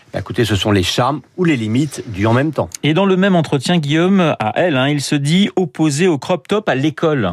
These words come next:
Speaker 1: Eh oui, hein, cet entretien porte globalement sur les questions de société.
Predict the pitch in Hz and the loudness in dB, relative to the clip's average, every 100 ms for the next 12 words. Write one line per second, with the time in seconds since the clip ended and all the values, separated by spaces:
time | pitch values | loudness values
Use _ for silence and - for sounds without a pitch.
0 | 92 107 151 202 175 147 147 147 160 202 | -4 0 2 2 0 -2 -6 -6 -4 -2
1 | 165 170 - - - _ - 127 135 151 | 0 -2 -4 -16 -20 _ -4 0 0 2
2 | 160 - 117 117 120 - 143 117 156 - | 0 0 -4 -4 -2 0 0 0 0 -2
3 | 160 - 175 113 | -2 0 0 0